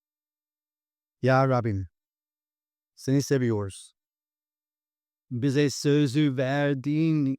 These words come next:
için çok lütuf karsın ve sana şükrediyoruz.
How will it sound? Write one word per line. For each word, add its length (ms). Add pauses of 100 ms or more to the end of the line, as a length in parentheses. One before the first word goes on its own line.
için 600
çok 360 (680)
lütuf 500
karsın 920
ve 400 (380)
sana 380
şükrediyoruz. 1040